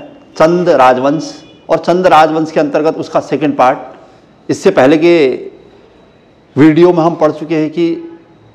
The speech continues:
चंद राजवंश की उत्पत्ति कैसे हुई, कौन था उसका वास्तविक संस्थापक, कौन था उसका संस्थापक और किस प्रकार चंदों का उदय हुआ उत्तराखंड में।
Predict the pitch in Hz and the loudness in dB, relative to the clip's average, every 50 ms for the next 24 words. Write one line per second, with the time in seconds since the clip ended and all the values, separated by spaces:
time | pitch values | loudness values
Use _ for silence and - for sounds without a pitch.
0 | _ _ - - 156 156 165 156 147 139 143 143 143 151 156 151 - - 180 156 | _ _ -2 0 2 2 4 4 4 4 4 4 2 0 -2 -2 -2 -2 -2 -2
1 | 139 - - 160 147 - - 143 - 147 139 131 - 156 139 123 131 135 135 139 | -2 -2 -2 -2 -2 -2 -4 -4 -2 -2 -2 -2 0 -2 -2 0 0 0 0 -2
2 | 135 120 - - - - - 143 156 160 156 151 151 147 143 - 123 120 123 123 | -4 -6 -10 -16 -10 -2 2 2 2 2 2 2 0 0 0 0 0 2 2 2
3 | 127 123 - - 143 139 - - 135 127 - - 135 127 - 135 135 131 - - | 0 0 -4 -8 -8 -8 -6 -6 -8 -8 -6 -2 -2 -2 0 -2 -4 -4 -6 -12
4 | - - - 135 147 151 151 160 156 143 139 - 160 139 - - 123 107 - - | -8 0 2 4 4 4 4 2 2 0 2 0 -4 -4 -4 -6 -8 -8 -4 -2
5 | 127 123 - 139 135 - - - - - - - - 120 123 - - 151 - - | -2 -2 0 -2 -6 -6 -8 -18 -20 -20 -10 -4 -2 -2 -2 0 -4 -6 -4 -4
6 | 165 143 143 143 147 139 - - 139 139 139 143 147 143 123 120 127 139 143 117 | -2 2 4 4 2 2 0 -2 -2 0 0 2 2 2 2 2 2 2 2 2
7 | 113 127 123 123 - 139 - - - - - 131 117 113 - - - | 2 2 2 2 0 -4 -6 -6 -6 -6 -6 -6 -8 -8 -8 -10 -12